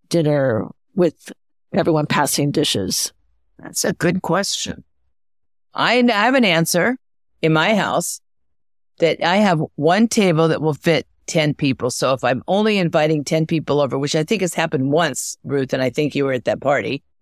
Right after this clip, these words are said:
Speaker 3: um, then it seems funny to do buffet because how big are the portions? I mean, a buffet should be bountiful with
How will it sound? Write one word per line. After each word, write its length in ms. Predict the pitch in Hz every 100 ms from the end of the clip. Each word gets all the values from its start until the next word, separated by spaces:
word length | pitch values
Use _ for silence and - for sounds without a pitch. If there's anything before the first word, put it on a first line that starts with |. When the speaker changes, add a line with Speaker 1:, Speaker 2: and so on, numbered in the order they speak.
| 135 135 _ _
Speaker 3:
um, 280 | 180 165 156 _ _
then 320 | 160 175 240 262
it 180 | 226
seems 460 | - - 208 185 - - _
funny 320 | - 226 233 202
to 140 | 180
do 180 | - 185
buffet 460 | 165 160 - 233 220
because 380 | 185 175 170 - - -
how 180 | 214
big 240 | 208 214 202
are 60 |
the 100 | 175
portions? 520 | 160 - 196 - 175 160
I 60 |
mean, 180 | 160 165
a 100 | 165
buffet 480 | 131 175 - 226 254
should 220 | 247 196
be 120 | 175
bountiful 720 | 139 156 143 147 139 - 120 120
with 160 | 131